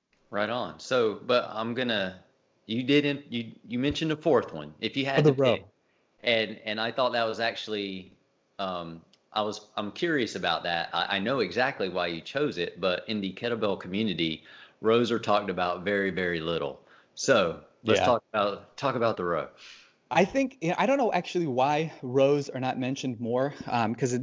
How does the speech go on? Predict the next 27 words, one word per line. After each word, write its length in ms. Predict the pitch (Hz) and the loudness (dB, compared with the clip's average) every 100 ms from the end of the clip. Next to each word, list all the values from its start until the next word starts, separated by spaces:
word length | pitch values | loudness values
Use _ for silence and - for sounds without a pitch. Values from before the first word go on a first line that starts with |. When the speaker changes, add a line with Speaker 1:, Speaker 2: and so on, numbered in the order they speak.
| - | 0
Speaker 2:
I, 120 | 131 131 | 0 4
I 60 | 139 | 4
never 180 | 196 | 6
really 180 | 202 147 | 4 4
hear 340 | 120 143 135 - | 2 2 2 0
anybody 600 | 135 135 127 120 113 113 _ _ _ - | 0 2 4 4 2 0 _ _ _ 2
talking 420 | 131 131 127 107 | 2 4 0 2
down 260 | 110 117 | 2 4
about 220 | 143 151 - | 4 2 2
them. 160 | 175 | 0
They 100 | 160 | 2
just 200 | 135 147 | 2 0
kind 160 | - 143 | 2 2
of 80 | 135 | 4
are 40 | |
like, 220 | 120 113 - | 2 2 0
"Oh, 100 | 170 | 4
well, 240 | 113 110 | 6 6
you 80 | 131 | 2
know, 120 | 117 | -2
for 100 | 113 | 0
your 80 | 120 | 0
back, 260 | 107 139 139 | 2 2 0
you 40 | 110 | -6
just 140 | - | -6
do 100 | 107 | -8
pull-ups." 500 | - 160 113 - | 2 2 2 -2